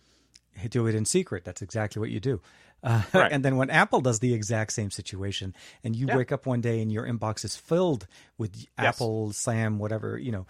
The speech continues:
Speaker 2: Early access. They, they had the
Speaker 1: Totally.
Speaker 2: phone for two weeks. Yeah, totally.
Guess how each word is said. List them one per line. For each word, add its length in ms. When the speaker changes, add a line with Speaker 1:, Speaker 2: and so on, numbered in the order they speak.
Speaker 2:
Early 280
access. 760
They, 180
they 220
had 100
the 40
Speaker 1:
Totally. 220
Speaker 2:
phone 100
for 0
two 180
weeks. 240
Yeah, 140
totally. 260